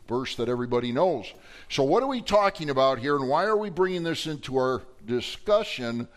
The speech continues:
Uh, because if you take your handout, we're gonna go through that. I don't have this up on the screen.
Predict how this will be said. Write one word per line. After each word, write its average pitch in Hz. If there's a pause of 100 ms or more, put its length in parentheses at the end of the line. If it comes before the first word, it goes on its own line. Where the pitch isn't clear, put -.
(460)
Uh, 135
because 143
if 147
you 135
take 175
your 156
handout, 139 (1080)
we're 117
gonna 131
go 131
through 123
that. 113
I 123
don't 123
have 123
this 117
up 120
on 117
the 104
screen. 143